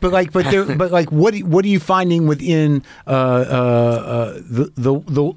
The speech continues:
Speaker 1: the, the world of black intellectuals?
Speaker 2: Oh, I don't find any, um, pernicious
Speaker 1: No, no, no. But I mean,
Speaker 2: anti-Semitism.
Speaker 1: like, what are, what are the fights you're fighting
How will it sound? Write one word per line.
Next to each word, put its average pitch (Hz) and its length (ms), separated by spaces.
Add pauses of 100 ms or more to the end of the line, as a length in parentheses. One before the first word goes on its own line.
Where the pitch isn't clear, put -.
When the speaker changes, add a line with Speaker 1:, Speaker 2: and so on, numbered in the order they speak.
Speaker 1:
the, 143 340
the 135 100
world 151 280
of 143 80
black 147 300
intellectuals? 127 880
Speaker 2:
Oh, 143 100
I 139 140
don't 147 180
find 101 320
any, 87 560
um, 69 520
pernicious 98 500
Speaker 1:
No, 92 60 (140)
no, 262 120
no. 226 100
But 190 140
I 190 40
mean, 185 140
Speaker 2:
anti-Semitism. - 20
Speaker 1:
like, 175 200
what 214 180
are, 233 80
what 202 220
are 214 40
the 196 120
fights 220 320
you're 180 100
fighting 170 540